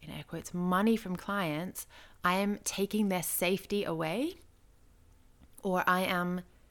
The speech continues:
if they pay me, I then have to, like, prove my worth to them. I have to prove that this was a good investment.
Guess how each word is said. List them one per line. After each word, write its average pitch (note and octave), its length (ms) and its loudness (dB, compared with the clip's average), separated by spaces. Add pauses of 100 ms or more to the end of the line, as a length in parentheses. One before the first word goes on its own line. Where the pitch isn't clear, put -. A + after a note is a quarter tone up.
(300)
if G3+ 140 0
they G3+ 140 2
pay A3+ 360 -2
me, F3 380 2
I F#3 120 4
then F#3+ 180 0
have F3 200 -4
to, - 100 -6
like, E3+ 220 -6
prove A#3 540 -2
my F3 180 2
worth D#3+ 500 -2
to - 120 -8
them. D3 200 -6
I D#3+ 40 -6
have D#3+ 140 -8
to F3+ 60 -8
prove G3+ 520 2
that E3+ 160 -2
this F3+ 160 -6
was D#3+ 100 -6
a D#3+ 60 -6
good E3 220 -4
investment. D3+ 760 -6